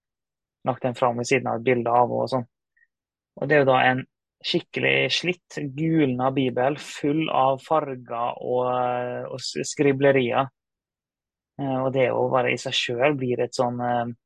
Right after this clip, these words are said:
symbol. Jeg husker akkurat sammen med f-, i f-, med farfar sin begravelse også, da, og jeg husker Bibelen hans. Eh, og det er jo at jeg, det går liksom i l-, ledd, generasjonsledd etter generasjonsledd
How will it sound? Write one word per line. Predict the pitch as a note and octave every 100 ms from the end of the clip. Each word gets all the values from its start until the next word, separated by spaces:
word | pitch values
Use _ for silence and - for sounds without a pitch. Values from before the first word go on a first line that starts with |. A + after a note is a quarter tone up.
| _ _ _ _ _ _
symbol. | - C#3+ C3 A#2+ A#2 C#3 C3
Jeg | B2+
husker | C3+ - B2+
akkurat | C#3 B2 A#2+
sammen | C3+ A#2 A#2+
med | B2+
f-, | - -
i | - C3
f-, | C3+
med | C3+ B2+
farfar | C#3 B2 A2+
sin | B2+
begravelse | B2+ B2+ A2+ A2+ A#2+
også, | A#2+
da, | - A#2+
og | A2+ A#2+ B2
jeg | B2 A#2+
husker | B2+ - A#2+
Bibelen | B2+ A#2 A2+ A2+
hans. | A#2+ - - - - - - _ - _ _ _
Eh, | C#2 - - C3 - -
og | - C3+
det | C#3
er | C#3 D3
jo | C#3 C#3+ D3+
at | C3+
jeg, | C#3 C3+ B2+ _ _ -
det | C#3+
går | C#3 D3+
liksom | D3 C#3+ C#3
i |
l-, | C#3 C3+ C3 _ _ - C#3 C#3 D3 D3
ledd, | D3+ D#3+
generasjonsledd | D3+ D#3+ E3+ - D#3+ C#3 - C3 C#3 C#3
etter | - C3+
generasjonsledd | C3+ C3+ C#3 C#3 B2+ - A#2+ B2+ C3